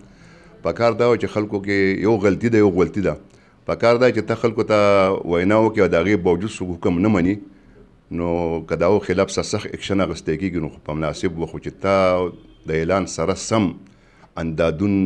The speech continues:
ټول بازار یې رغمال کو، په کومه بده لهجه باندې د خلکو دوکان نه بند کړی شو، دا زموږ دپاره انتهایي د خفخان خبره ده. موږ هر وخت د حکومت حکم منلی او زما ذاتي طور بھرپور کوشش دا چې د تاجرانو د صدر په حیثیت د انتظامیې سره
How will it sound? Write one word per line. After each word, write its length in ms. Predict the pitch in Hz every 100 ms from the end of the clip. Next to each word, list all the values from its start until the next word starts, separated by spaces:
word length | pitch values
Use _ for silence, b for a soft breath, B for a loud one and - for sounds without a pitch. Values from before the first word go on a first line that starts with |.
| 87 85 80 - - _ _ _ _ _ _ -
ټول 240 | 98 95 76
بازار 380 | 78 78 98 92
یې 100 | 82 78
رغمال 400 | 76 82 90 78
کو، 80 | 82 82 78 -
په 140 | 78
کومه 220 | 92 90 82 80 73
بده 180 | 120 113
لهجه 320 | 90 85 90 92
باندې 160 | 87 82
د 40 | 87
خلکو 220 | 80 82
دوکان 260 | 76 85 85
نه 60 | 80
بند 180 | 90 87 85
کړی 120 | 80
شو، 140 | - 76 B B -
دا 80 | 80 80
زموږ 240 | 80 78
دپاره 320 | 76 78 76 - 78
انتهایي 280 | 76 82 80
د 100 | 76
خفخان 400 | 76 - 82 80
خبره 240 | 80 85
ده. 80 | 90
موږ 100 | 92 92
هر 160 | 104
وخت 100 | 101 98
د 40 | 95
حکومت 360 | 90 95 95 92
حکم 200 | 92 92
منلی 320 | 92 104 98 98 B B B B
او 160 | 82 87
زما 180 | 98 95
ذاتي 240 | 95 117 113
طور 120 | 107 92
بھرپور 320 | 87 - 113 101
کوشش 260 | 95 98 92
دا 80 | 101
چې 180 | 90 87
د 100 | 80
تاجرانو 480 | 85 85 92 95 85
د 100 | 80
صدر 260 | 95 95 95
په 120 | 82
حیثیت 220 | 82 82
د 100 | 90 82
انتظامیې 520 | 82 80 82 90 82
سره 180 | 80